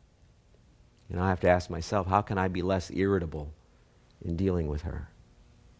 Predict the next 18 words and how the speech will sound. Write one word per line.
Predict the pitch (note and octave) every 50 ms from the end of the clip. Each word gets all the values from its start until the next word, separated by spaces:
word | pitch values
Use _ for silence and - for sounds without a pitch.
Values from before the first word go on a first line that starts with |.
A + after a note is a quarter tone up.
| - - - - - - - - - - - - - - - - - - - - - - - - - - - - - - - - - - - - - - - - - -
Or | A2 A2+
resentful. | A2+ A#2 A2 G#2 A2+ C3+ C#3+ D3+ D#3 - - - E2 D2 D#2 - - - - - - - - - - - _ _ _ _ _ _ _ _ _ _ _ - _ _ - - - - - - - - - - - - - - - -
Am | F#2 F#2+
I | F#2+ F#2+ F#2+
ever | G2 F2 G2+ G2 F#2 F2 -
resentful | - F#2 F2+ E2 E2 G2 F#2+ F#2 - - - E2+ D#2 D2+ - -
toward | - - G2 F2 E2+
her | F2 E2+ D#2+ D2+
in | D#2
any | D#2 E2 E2+ E2
way? | E2 E2+ E2+ D#2 D#2 D2+ D2+ - - - - - - - - - - - - - - - - - - - - - - - - - - - - - - - - - - - - -
See, | - G#2
those | A2 C3 D3 C#3
are | B2+
just | G#2+ A2+ G#2+ - -
a | F#2
few | - - B2 C3 A#2+ F2
practical | - - - A#2 A#2 B2 B2 - - - B2 A#2 - G2+ F2+ D#2+ D#2 D#2